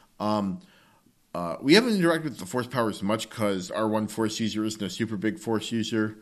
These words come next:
Um, and, uh, I think, I think having it kind of be a special thing is a good way to kind of, like, be like, you probably shouldn't be playing a party of, like,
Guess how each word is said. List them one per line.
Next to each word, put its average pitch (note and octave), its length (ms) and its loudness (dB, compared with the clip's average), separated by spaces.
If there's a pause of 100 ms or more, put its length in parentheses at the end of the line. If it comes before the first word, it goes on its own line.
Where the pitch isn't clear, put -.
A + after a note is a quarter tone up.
(520)
Um, F2+ 440 -2 (1000)
and, A2+ 320 4
uh, G2 180 4
I B2+ 120 4
think, C3 280 2
I A#2 140 2
think A#2+ 460 -2 (400)
having A#2+ 340 2
it A2+ 100 -4
kind A2 220 0
of F2+ 100 -6
be A2 140 2
a G2 60 0
special G2 300 -4
thing G2+ 220 -4
is F#2+ 120 -6
a F2+ 40 -8
good F2+ 160 -4
way F#2+ 140 -4
to F2+ 60 -6
kind G2 180 -6
of, F2 100 -6
like, F#2 140 -10
be G2 100 -4
like, F2 300 -8
you A2+ 80 -4 (100)
probably A2 380 2
shouldn't A2 240 -4
be G#2+ 100 0
playing G#2 240 -4
a F#2 60 -6
party G2+ 300 0
of, F2+ 120 -8
like, A2+ 160 -4